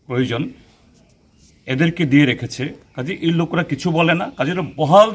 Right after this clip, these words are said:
তবিয়তে তারা মানুষের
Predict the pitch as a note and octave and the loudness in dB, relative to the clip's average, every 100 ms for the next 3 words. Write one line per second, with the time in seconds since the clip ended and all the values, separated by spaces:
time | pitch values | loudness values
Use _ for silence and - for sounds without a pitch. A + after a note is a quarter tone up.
0 | F3 F#3+ F3 F3+ D#3 B2+ B2 - - _ | -2 -4 -2 -4 -4 -4 -4 -6 -12 _
1 | _ - - - - - - - - - | _ -20 -20 -20 -20 -20 -20 -20 -20 -20
2 | - - - - _ _ _ A#2+ C#3 D#3 | -20 -20 -20 -20 _ _ _ 0 2 2
3 | E3 | 0